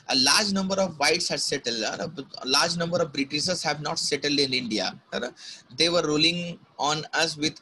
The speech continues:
our help, with our only facilities that we have provided to them. They have ruled on us with our, uh, with our, with our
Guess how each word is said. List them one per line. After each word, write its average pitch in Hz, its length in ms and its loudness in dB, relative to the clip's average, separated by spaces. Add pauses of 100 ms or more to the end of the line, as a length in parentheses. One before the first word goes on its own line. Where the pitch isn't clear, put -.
our 160 240 6
help, 123 340 0
with 143 300 -4
our 139 340 2
only 135 640 0 (240)
facilities 143 600 0
that 127 240 2
we 139 180 -2
have 127 200 -2 (220)
provided 123 520 -2
to 123 100 -6
them. 156 340 -2
They 151 140 6
have 135 180 0
ruled 139 220 2
on 117 180 -2
us - 340 -4
with 160 220 -2 (140)
our, 170 340 4 (460)
uh, 113 360 -2
with 156 200 -2
our, 143 340 0
with 180 220 -4
our 175 180 2